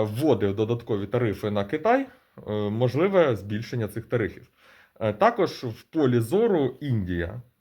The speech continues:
Індія, як також один з найбільших торговців з Росією, е,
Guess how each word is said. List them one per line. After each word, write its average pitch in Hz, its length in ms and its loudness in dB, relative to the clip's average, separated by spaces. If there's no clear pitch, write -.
Індія, 170 420 2
як 117 240 0
також 123 340 -2
один 113 220 -2
з 101 80 -8
найбільших 113 440 -4
торговців 117 460 2
з 117 60 -6
Росією, 151 580 -2
е, 110 260 2